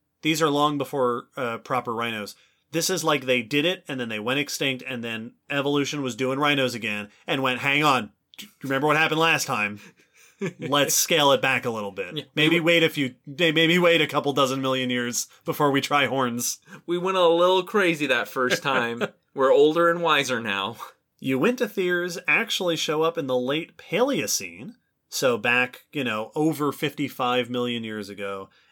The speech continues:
Speaker 1: and they are around until the Middle Eocene. So this group actually has its full run before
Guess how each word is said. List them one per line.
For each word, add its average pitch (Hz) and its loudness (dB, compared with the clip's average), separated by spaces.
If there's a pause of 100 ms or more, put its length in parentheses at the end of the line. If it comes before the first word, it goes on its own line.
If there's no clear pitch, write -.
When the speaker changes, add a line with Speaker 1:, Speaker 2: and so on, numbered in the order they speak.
(140)
Speaker 1:
and 120 -4
they 110 -2
are 113 -4
around 120 -4
until 117 -6
the 110 -8
Middle 117 -6 (100)
Eocene. 107 -6
So 101 -12
this 208 2
group 151 -2
actually 120 -2
has 120 -4
its 104 -10
full 135 -4
run 107 -2 (500)
before 123 0